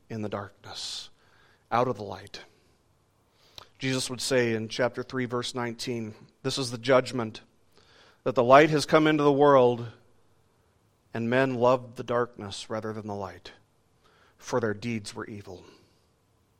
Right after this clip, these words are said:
Jesus is the true light, the full light, and the true light reveals man's sin for what it is. And humanity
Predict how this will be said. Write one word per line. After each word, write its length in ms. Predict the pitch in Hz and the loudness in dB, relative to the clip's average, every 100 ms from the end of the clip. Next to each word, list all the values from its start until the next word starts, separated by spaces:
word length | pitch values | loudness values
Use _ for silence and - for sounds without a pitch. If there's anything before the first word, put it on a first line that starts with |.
| _ _ _ _ _ - _ _ _ _ _ _ _ | _ _ _ _ _ -20 _ _ _ _ _ _ _
Jesus 480 | - 151 151 160 - | 0 2 4 2 2
is 320 | 139 143 131 | 0 0 0
the 120 | 131 | -6
true 360 | - - 156 147 | -6 0 2 4
light, 360 | 127 117 107 - | 4 4 2 -2
the 100 | 127 | -2
full 480 | - 151 147 147 - | 2 4 4 2 2
light, 400 | 139 123 117 - | 6 6 4 0
and 160 | 143 | 0
the 60 | 131 | 0
true 340 | - 175 208 | 2 8 8
light 380 | 196 165 156 180 | 10 10 10 6
reveals 720 | 151 131 147 165 180 175 - | -2 0 4 8 6 4 -2
man's 420 | 147 147 156 156 - | 0 2 2 0 -2
sin 540 | - 160 123 113 113 - _ _ _ _ _ _ _ _ _ _ _ _ _ | 0 0 0 -6 -14 -20 _ _ _ _ _ _ _ _ _ _ _ _ _
for 160 | - | -8
what 200 | 117 113 | -2 0
it 120 | 110 | 0
is. 380 | 104 90 - - - _ _ _ _ _ _ _ _ _ _ _ _ _ _ _ _ _ - | -4 -6 -10 -12 -16 _ _ _ _ _ _ _ _ _ _ _ _ _ _ _ _ _ -12
And 120 | 117 107 | -10 -8
humanity 560 | 110 117 107 95 95 | -8 -8 -8 -12 -18